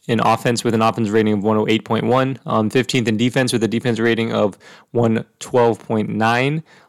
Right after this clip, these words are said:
um, and their overall, um, point differential was negative four point nine, um, which is good for twenty-fifth in the league. Um, just to go over the overview and four factors type of stuff for this game, um, the Pistons'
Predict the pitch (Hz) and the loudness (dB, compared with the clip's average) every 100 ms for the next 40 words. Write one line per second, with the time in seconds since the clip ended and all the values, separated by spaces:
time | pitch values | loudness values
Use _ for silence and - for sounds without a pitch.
0 | - 117 113 113 113 113 110 117 110 117 | -2 2 2 2 2 4 4 2 2 4
1 | 113 110 107 107 107 107 101 120 110 113 | 4 4 2 2 0 0 0 -2 2 0
2 | 107 113 104 107 104 - 110 104 107 - | 2 2 2 2 2 0 -2 0 -2 0
3 | 110 104 - 110 104 107 - 107 98 _ | 0 0 -2 -6 -4 -4 -4 -6 -10 _
4 | _ _ - 113 113 110 107 107 - 113 | _ _ 0 2 2 2 0 -2 -2 -2
5 | 110 - 120 - 123 117 117 127 147 - | -2 0 0 0 0 0 2 2 0 -4
6 | _ _ _ - 113 113 110 110 110 104 | _ _ _ -2 2 2 2 2 0 -2
7 | 120 131 120 117 120 120 113 117 104 113 | 0 2 4 4 4 2 2 0 2 2
8 | 131 131 151 139 143 139 151 143 - 135 | 2 0 0 -2 -2 0 0 0 2 0
9 | 135 143 139 139 - 160 117 113 107 101 | 0 0 -2 -4 -10 -2 2 2 0 -6
10 | - _ _ _ 120 98 131 - 135 127 | -10 _ _ _ -2 2 0 0 -2 -2
11 | - | -2